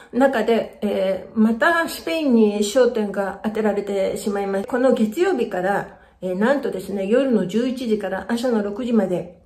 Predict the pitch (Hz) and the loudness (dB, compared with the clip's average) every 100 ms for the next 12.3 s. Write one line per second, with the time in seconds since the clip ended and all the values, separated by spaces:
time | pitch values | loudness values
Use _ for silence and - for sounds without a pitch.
0 | _ 220 233 254 - 233 - 233 185 226 | _ -4 -4 -4 -8 -2 2 2 2 2
1 | 220 220 208 175 - _ _ - - 247 | 4 2 -2 -8 -16 _ _ -20 -10 -4
2 | 262 247 247 240 208 165 - - 208 208 | -4 -2 -2 2 0 0 -8 -4 0 2
3 | 196 196 180 165 - 240 285 262 240 - | 0 -4 -10 -12 -6 0 2 2 2 -2
4 | - - _ - 285 339 349 339 294 262 | -14 -20 _ 2 2 4 2 2 0 0
5 | 247 240 247 240 262 262 254 240 226 208 | -2 0 2 4 2 2 0 2 0 0
6 | 190 185 226 254 269 285 262 226 214 - | -2 2 4 4 2 0 -2 -2 -4 -8
7 | - 214 208 208 - 190 190 190 - - | -8 -6 -4 -4 -2 -2 -2 -4 -12 -16
8 | - 233 240 311 330 233 196 202 220 - | -4 -2 -2 -2 0 0 0 -2 -4 2
9 | 233 226 220 247 226 202 196 190 185 185 | 4 4 4 2 -2 -4 -6 -6 -6 -2
10 | 214 247 208 - - - 277 320 320 302 | 0 0 -2 -8 -20 -4 -2 -2 -4 0
11 | 285 277 233 220 214 214 214 - 277 - | 0 0 0 0 0 0 -4 -6 -4 -2
12 | 214 196 | 0 0